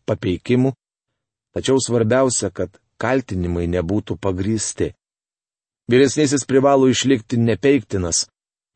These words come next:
tai yra, neturi būti kaltas dėl to, kuo yra kaltinamas.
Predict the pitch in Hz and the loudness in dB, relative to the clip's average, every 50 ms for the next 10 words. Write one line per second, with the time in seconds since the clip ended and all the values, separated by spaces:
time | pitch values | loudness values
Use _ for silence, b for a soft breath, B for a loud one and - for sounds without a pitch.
0 | _ - - 131 135 143 147 147 139 127 131 139 131 - - 160 156 156 139 147 | _ -2 2 4 4 6 4 4 4 2 2 2 0 2 4 4 4 4 4 4
1 | 151 139 - 135 - - 143 139 135 120 - 131 120 101 95 92 120 123 113 110 | 2 2 0 -2 0 2 2 2 2 2 2 0 2 2 0 2 4 4 4 2
2 | 92 - 147 139 143 143 139 - _ _ _ _ _ _ _ _ _ _ _ _ | 0 2 4 6 6 6 4 0 _ _ _ _ _ _ _ _ _ _ _ _
3 | _ - 123 113 110 110 101 107 104 95 90 - _ - - 101 92 82 - - | _ -6 -2 0 0 2 2 0 -2 -2 -4 -8 _ -6 -4 -2 -2 -2 -4 -6
4 | 78 78 78 73 58 - - - | -6 -6 -6 -8 -8 -8 -8 -8